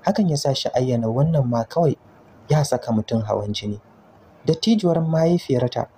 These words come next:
mai dattako da kamala wacce akalla za ta ba wa maman Khalid ɗin shekaru kusan biyar ko fiye da haka. Suka gaisa sosai kwarai ita kanta, yanayinta ya nuna tana da damuwar da take ɓoyewa.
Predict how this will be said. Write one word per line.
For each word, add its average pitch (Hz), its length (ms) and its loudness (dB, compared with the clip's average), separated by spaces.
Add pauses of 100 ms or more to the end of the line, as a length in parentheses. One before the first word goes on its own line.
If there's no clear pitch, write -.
(140)
mai 117 160 4
dattako 147 500 0
da 107 100 2
kamala 113 540 -2
wacce - 280 -2
akalla 143 440 0 (320)
za 151 220 0
ta 160 220 -2 (160)
ba 135 160 2
wa 113 260 2
maman 120 400 0
Khalid 123 400 -2
ɗin 123 120 -2
shekaru 113 580 0
kusan 123 340 -2
biyar 127 260 2
ko 147 180 0
fiye 117 260 0
da 110 120 -2
haka. 110 260 -4 (400)
Suka 165 260 0
gaisa 123 360 -2
sosai 135 380 -2
kwarai 180 280 0
ita 170 240 -2
kanta, 143 380 0 (360)
yanayinta 147 440 2
ya 120 160 2
nuna 120 240 0
tana 151 360 0
da 113 100 0
damuwar 117 500 0 (260)
da - 60 -2
take 120 280 -2
ɓoyewa. 107 480 2